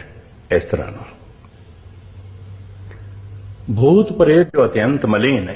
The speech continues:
ਇਹ ਸ਼ਰਾਬਖਾਨਿਆਂ 'ਚ ਆਉਂਦੇ ਨੇ, ਜੂਏਖਾਨਿਆਂ 'ਚ ਆਉਂਦੇ ਨੇ, ਵੈਸ਼ਿਆਲਿਆਂ 'ਚ ਆਉਂਦੇ ਨੇ ਇਹ ਵੀ, ਕਿਉਂਕਿ ਇਹਨਾਂ ਦਾ ਰਸ ਉੱਥੇ ਬਣਦਾ ਹੈ। ਜਿਤਨੇ ਚਿਰ ਤੱਕ ਇਹਨਾਂ ਦਾ ਜਨਮ ਨਹੀਂ ਆਉਂਦਾ,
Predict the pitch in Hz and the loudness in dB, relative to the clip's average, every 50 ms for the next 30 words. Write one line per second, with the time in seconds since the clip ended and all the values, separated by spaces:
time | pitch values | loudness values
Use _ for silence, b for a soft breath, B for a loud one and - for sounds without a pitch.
0 | - - 147 135 123 - 131 117 120 123 117 110 - 110 107 107 113 117 113 98 | -6 -2 -2 -2 0 0 0 0 2 2 0 0 -2 -2 -2 0 0 0 0 -2
1 | - 95 82 82 85 95 98 95 90 104 110 110 113 107 - - 101 107 113 117 | -2 -4 -4 -2 -2 -2 -2 -2 0 0 2 4 4 4 2 2 0 0 0 0
2 | 117 107 92 - 92 92 95 98 98 95 95 104 107 98 - 107 104 104 107 113 | 0 0 -2 -2 -4 -2 0 0 0 2 2 2 0 0 0 0 0 0 2 0
3 | 117 113 - - 85 82 80 - - - - - 113 123 120 113 95 90 90 92 | 0 0 0 -2 -6 -6 -8 -12 -16 -10 -4 -2 0 2 2 2 0 0 0 0
4 | 104 104 85 76 69 - - - - B B B B B B - - 117 110 - | -2 -2 -2 -6 -12 -14 -18 -20 -20 B B B B B B -4 -2 -2 0 0
5 | 123 123 123 120 117 110 104 98 104 107 104 - 113 104 101 - - 101 87 76 | 2 2 2 2 2 2 2 2 2 0 0 -2 -4 -4 -4 -2 -2 -2 -2 -2
6 | 78 78 76 82 82 85 - B B B B B B 107 110 104 123 127 135 135 | -6 -8 -6 -8 -8 -8 -10 B B B B B B 0 2 4 4 4 4 4
7 | 123 - 123 110 104 123 113 - 117 113 120 117 110 117 113 98 85 101 110 113 | 2 0 0 0 0 0 0 0 0 0 0 2 2 2 0 2 2 0 0 0
8 | 123 123 123 120 139 147 123 95 87 90 90 92 110 - - - - - | 0 0 0 2 2 2 0 0 0 0 -2 -2 -2 -4 -8 -14 -18 -18